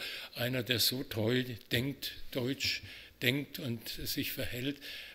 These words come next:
ähm, den kann man nicht ausweisen, hat im deutschen Heer gedient, also können wir ihn nicht ausweisen. Völlig unmöglich, so zu argumentieren, aber es ist halt passiert.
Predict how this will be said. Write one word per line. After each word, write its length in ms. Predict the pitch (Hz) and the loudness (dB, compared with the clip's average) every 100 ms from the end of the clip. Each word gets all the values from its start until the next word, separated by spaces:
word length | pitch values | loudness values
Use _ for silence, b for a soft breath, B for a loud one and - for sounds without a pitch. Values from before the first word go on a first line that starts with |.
| - | -8
ähm, 300 | 147 113 117 | -4 -2 -4
den 160 | 127 110 | -6 -6
kann 180 | - 101 | -4 -4
man 120 | 101 | -2
nicht 220 | 98 - | -4 -4
ausweisen, 1200 | 107 98 - - - - 107 87 98 - 113 95 | -6 -2 -2 -2 -4 -8 -6 -4 -2 -2 -2 -6
hat 280 | 107 110 - B B B | -4 -6 -6 B B B
im 140 | 123 110 | -6 0
deutschen 380 | 107 110 127 | 2 4 2
Heer 240 | 101 123 117 | 8 8 10
gedient, 640 | 135 104 123 127 131 - - - B B B | 6 2 2 2 0 -4 -8 -18 B B B
also 260 | 127 113 120 | 0 0 0
können 300 | - 117 107 | -4 -4 -4
wir 80 | 120 | -6
ihn 180 | 110 | -6
nicht 220 | 107 101 117 | -4 -6 -6
ausweisen. 560 | 98 - 107 101 107 B B B B B - - - - - - | -6 -4 -2 -2 -4 B B B B B -14 -12 -12 -14 -16 -8
Völlig 420 | - 120 165 175 | 2 4 6 4
unmöglich, 640 | 165 120 117 156 - 120 104 | 4 4 6 4 2 2 4
so 140 | 131 | 2
zu 200 | 110 - | 0 -4
argumentieren, 800 | 113 120 117 117 117 104 151 160 135 | -4 -6 -4 -4 -4 -4 -4 -4 -4
aber 180 | 107 | -4
es 140 | 120 - | -4 -2
ist 180 | 107 131 | -2 -2
halt 180 | 127 - | -6 -8
passiert. 460 | 135 - 123 95 | -2 -2 -2 -8